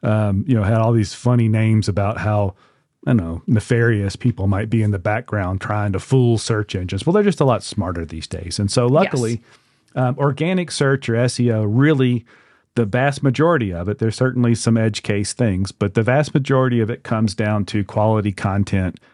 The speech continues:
Speaker 1: and active maintenance. So do you have content on your website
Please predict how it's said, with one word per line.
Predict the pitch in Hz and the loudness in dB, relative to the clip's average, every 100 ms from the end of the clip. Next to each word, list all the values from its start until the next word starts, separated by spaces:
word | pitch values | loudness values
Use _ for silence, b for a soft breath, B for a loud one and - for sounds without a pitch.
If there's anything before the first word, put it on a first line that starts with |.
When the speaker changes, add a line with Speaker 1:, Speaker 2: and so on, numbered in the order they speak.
| b - | b -2
Speaker 1:
and | 110 95 | 0 2
active | 95 - 80 | -2 -4 -2
maintenance. | 98 98 - - - | 0 -2 -4 -8 -2
So | 101 | 0
do | 90 | 2
you | 143 190 | 2 2
have | 151 156 175 185 170 - | 0 0 -2 -2 -2 -4
content | - 160 151 151 139 | -2 0 0 -2 2
on | 127 135 | 2 2
your | 127 | 2
website | 113 110 - 92 101 | 0 -2 -4 -4 -4